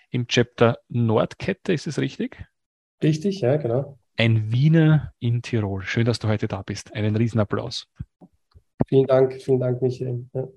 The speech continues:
Speaker 1: Manuel, du hast mir echt einen Lebenslauf geschickt, der ist wirklich beeindruckend. Du hast in Wien gestartet, hast sehr viel Sport gemacht,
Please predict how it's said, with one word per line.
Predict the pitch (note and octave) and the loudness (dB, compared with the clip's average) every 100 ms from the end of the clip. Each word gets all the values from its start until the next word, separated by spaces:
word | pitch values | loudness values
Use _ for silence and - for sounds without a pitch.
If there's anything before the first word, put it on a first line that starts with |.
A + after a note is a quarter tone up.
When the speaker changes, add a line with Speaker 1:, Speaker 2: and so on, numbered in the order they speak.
| _ _ | _ _
Speaker 1:
Manuel, | - F#3+ F3 | 4 6 8
du | |
hast | F3+ - | 6 6
mir | G3 - | 4 4
echt | D#3 - | 0 2
einen | G3+ G3+ | 2 4
Lebenslauf | C#3+ F#3 - F#3+ - | 4 4 4 2 2
geschickt, | F#3 F3+ - | -4 -2 2
der | F3 | 2
ist | - _ _ - | 2 _ _ -4
wirklich | C#3 G3 - F#3 - | 4 4 4 -4 2
beeindruckend. | C3 B2+ D3+ B2+ A2+ A2+ G#2 | 4 4 4 0 0 -2 0
Du | C3 | 2
hast | D3+ - | 2 4
in | E3+ C#3+ | 4 4
Wien | C#3 G3 A3+ | 4 4 4
gestartet, | G3+ - B2 D3 - D#3 | 2 4 6 4 2 -4
hast | D3+ | -2
sehr | D#3+ | 0
viel | D#3 | 0
Sport | C#3+ - D3+ - | 0 2 2 4
gemacht, | D3+ C#3 C3+ | 4 4 4